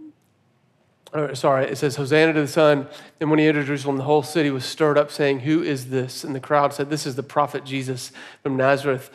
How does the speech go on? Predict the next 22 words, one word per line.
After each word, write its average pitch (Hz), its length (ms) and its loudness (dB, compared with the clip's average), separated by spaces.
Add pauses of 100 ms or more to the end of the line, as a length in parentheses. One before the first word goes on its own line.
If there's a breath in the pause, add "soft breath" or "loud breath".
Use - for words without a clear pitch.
(160 loud breath)
of 131 140 -2
Galilee." 131 320 4
And 127 100 -2
this 131 120 -6
fulfilled 151 760 -4
the 123 60 -8
prophecy 165 560 -6
that 123 140 -10
he 143 100 -6
would 139 100 -6
ride 147 340 -6
in 151 160 -6
on 139 140 -4
a 156 40 -6
donkey. 147 300 -4
Let's 135 140 -6
go, 147 280 2
uh, 160 540 -2
uh, 156 180 6
a - 20 -6
couple 170 240 0
more. 139 260 2